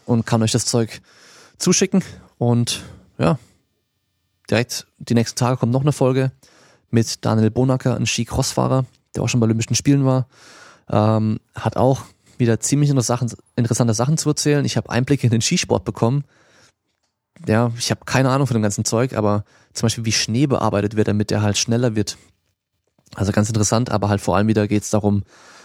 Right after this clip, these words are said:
wie er im Wettkampf mit Druck umgeht, wie er mit Rückschlägen umgeht. Ähm, ja, so ähnlich wie beim Gregor Traber auch und bei Eli Seitz und Nico Kappel, was wir bisher alles schon hatten, ähm, will ich einfach so diese Plattform bieten, dass wir Sportler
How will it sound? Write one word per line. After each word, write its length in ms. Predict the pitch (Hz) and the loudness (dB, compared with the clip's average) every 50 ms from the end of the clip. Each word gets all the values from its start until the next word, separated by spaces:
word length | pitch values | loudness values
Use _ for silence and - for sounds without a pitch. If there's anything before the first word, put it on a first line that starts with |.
| - - _ _ _ _ _ - | -20 -20 _ _ _ _ _ -4
wie 160 | 104 107 - | -2 0 2
er 260 | 101 101 101 110 - | 2 2 2 0 0
im 140 | - 101 95 | -2 0 0
Wettkampf 560 | 110 - - - 131 113 110 110 - - - | 0 0 0 2 2 2 2 0 -4 -2 0
mit 200 | 107 98 - - | 0 0 0 0
Druck 180 | 107 117 113 - | 0 0 0 2
umgeht, 440 | 117 117 110 110 107 104 - - 113 | 2 2 2 2 0 0 -2 -4 -6
wie 140 | 110 107 104 | -4 -2 0
er 100 | 104 101 | 0 0
mit 240 | 101 104 - 117 | 0 -2 -2 -2
Rückschlägen 420 | 120 117 - - - 110 107 110 110 | -2 -2 -2 0 0 0 0 0 0
umgeht. 540 | 110 107 110 107 107 104 104 - - - - | 0 0 2 2 2 2 0 0 -4 -6 -4
Ähm, 480 | 110 107 101 101 104 104 101 101 101 98 - - _ _ _ _ _ _ - - | -2 -2 -2 0 -2 -2 -2 -2 -4 -6 -8 -14 _ _ _ _ _ _ -14 -8
ja, 220 | - 95 117 127 131 | -4 0 2 2 2
so 120 | 117 123 | 2 2
ähnlich 160 | 113 151 165 | 0 0 2
wie 60 | 151 135 | 2 0
beim 120 | 131 127 | 0 0
Gregor 220 | - 131 117 120 | 0 0 0 0
Traber 320 | 110 - 120 117 110 101 104 | 0 0 -2 -2 0 0 0
auch 260 | 113 123 135 135 - | 0 0 0 0 -2
und 160 | 120 117 110 | -2 -2 0
bei 300 | 107 107 104 101 101 - - | 0 0 0 0 0 -2 -2
Eli 200 | 120 117 110 110 | -2 -2 -2 0
Seitz 420 | 104 - 104 107 110 117 113 - | 0 0 0 0 0 0 -2 -2
und 60 | 113 107 | -4 -4
Nico 160 | 104 - - | -4 -6 -4
Kappel, 280 | - 139 - - 165 | -4 -2 0 0 0
was 140 | 139 113 - | 0 0 0
wir 60 | 117 | 0
bisher 240 | 113 120 - - 113 | -2 -2 -2 -2 -2
alles 140 | 113 113 - | -2 -2 -2
schon 140 | - 110 110 | -2 0 -2
hatten, 220 | 120 - - 156 - _ _ - - - - - _ _ _ _ - - | -2 0 -2 -2 -4 _ _ -20 -20 -20 -20 -20 _ _ _ _ -6 -2
ähm, 500 | 113 110 110 110 110 113 113 113 - - _ _ _ _ _ _ - | 0 2 2 2 2 0 0 -2 -2 -4 _ _ _ _ _ _ -6
will 160 | 131 123 120 | 0 2 2
ich 100 | 110 - | 2 2
einfach 180 | 113 117 117 113 | 2 2 2 2
so 80 | 123 | 0
diese 520 | 117 110 113 107 104 107 104 104 104 95 - - _ | 0 0 0 0 2 2 4 4 2 0 -4 -6 _
Plattform 480 | - - 131 - - - 139 127 127 113 | -2 -2 -2 -2 0 0 0 0 0 -2
bieten, 380 | 120 120 120 - 135 123 117 - _ _ _ _ _ _ _ | -4 -6 -4 -2 -2 -2 -2 -4 _ _ _ _ _ _ _
dass 220 | - 107 101 - - | -4 -4 -2 -2 -2
wir 420 | 107 107 107 104 101 98 98 104 _ _ _ _ _ _ _ - | 0 0 2 2 2 0 -2 -4 _ _ _ _ _ _ _ -6
Sportler 680 | - - - - 107 113 131 - 143 135 131 139 135 | -4 -4 -2 0 0 0 0 2 0 0 0 0 -2